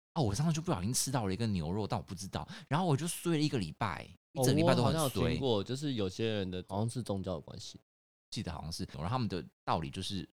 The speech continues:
Speaker 1: 好像会变得很衰，运气会变得很不好之类的。
Speaker 2: 但我不知道是哪个宗教了，我只知道伊斯兰不吃猪嘛。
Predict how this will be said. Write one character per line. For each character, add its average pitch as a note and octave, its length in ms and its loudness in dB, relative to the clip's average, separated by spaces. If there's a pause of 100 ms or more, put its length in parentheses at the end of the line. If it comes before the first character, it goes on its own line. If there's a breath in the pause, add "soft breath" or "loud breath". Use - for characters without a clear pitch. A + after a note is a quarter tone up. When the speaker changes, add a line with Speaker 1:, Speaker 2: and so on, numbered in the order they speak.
(160)
Speaker 1:
好 D#2 100 -4
像 F#2 140 -2
会 G2+ 140 -2
变 F2+ 180 -4
得 C#2+ 80 -4
很 A#1 120 -8
衰， D2+ 420 -8
运 B2 160 2
气 G#2 140 -2
会 G2 120 0
变 G2 120 0
得 D2 60 -2
很 - 80 -6
不 - 120 -12
好 - 280 -8
之 - 140 -12
类 B1 140 -10 (140)
的。 - 80 -20 (600)
Speaker 2:
但 G#3+ 120 -2
我 F#2+ 120 0
不 F2 60 -4
知 F#2 40 -2
道 F2+ 80 -2
是 F2 120 -10
哪 E2+ 80 -6
个 D#2+ 100 -6
宗 G#1+ 200 -14
教 C#2+ 180 -8
了， G#1 120 -18 (480)
我 A#2+ 180 -2
只 - 80 -12
知 A#2 80 -4
道 A#2+ 140 6
伊 A#2+ 140 -2
斯 - 160 -8
兰 F#2 160 -4
不 G2 80 -6
吃 F#2+ 160 -6
猪 E2+ 240 -12
嘛。 D#2 160 -16